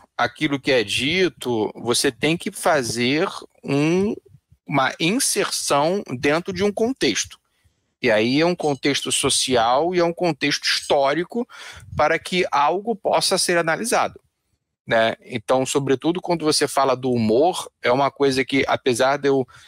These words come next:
ter um humor escrachado, que eu falo palavrão, mas eu sempre me policio para não fazer determinados tipos de piadas, porque são coisas que não cabem mais hoje em dia.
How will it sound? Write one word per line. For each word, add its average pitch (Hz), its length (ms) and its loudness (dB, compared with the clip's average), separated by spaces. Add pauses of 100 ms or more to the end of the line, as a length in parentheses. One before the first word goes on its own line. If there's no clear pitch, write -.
(180)
ter 180 220 0
um 156 220 0
humor 139 260 4
escrachado, 127 840 0
que - 60 -20
eu 110 60 -8
falo 117 260 0
palavrão, 113 680 2
mas 127 500 -2 (360)
eu 127 100 2
sempre 175 500 -4
me 160 320 2 (200)
policio 175 1080 0 (100)
para 151 640 0
não 160 400 0
fazer 156 540 0
determinados 127 760 -2
tipos - 220 -8
de 117 80 -4
piadas, 131 420 -2
porque 131 200 -8
são 127 140 -4
coisas 123 280 -2
que - 100 -6
não 143 300 0
cabem 143 420 -2
mais 120 220 -2
hoje 120 220 -2
em 117 40 -2
dia. 117 380 0